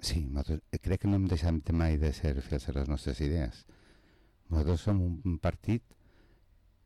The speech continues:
que no tenim ideologia política, independentment de cada un, a les, a les nacionals, a les autonòmiques, vota el que vulgui,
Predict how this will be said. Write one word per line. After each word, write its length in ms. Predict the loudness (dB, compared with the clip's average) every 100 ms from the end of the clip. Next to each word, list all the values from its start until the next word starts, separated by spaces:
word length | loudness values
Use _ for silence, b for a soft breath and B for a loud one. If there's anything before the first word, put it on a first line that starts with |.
| _
que 180 | -2 0
no 260 | 2 2 0
tenim 300 | 0 0 2
ideologia 480 | 2 2 2 0 0
política, 440 | 0 0 -2 -4 -2
independentment 640 | -2 -2 -2 0 0 0 0
de 80 | 0
cada 180 | 0
un, 140 | 0 -4 -12 _ -12
a 80 | -10
les, 260 | -8 -10
a 140 | -10 -10
les 300 | -12 -14 -10
nacionals, 720 | -8 -8 -8 -4 -2 -4 -4
a 60 |
les 160 | -8 -8
autonòmiques, 580 | -6 -2 0 0 -2 -6
vota 200 | -4 -4
el 100 | -4
que 120 | -4
vulgui, 320 | -2 0 -2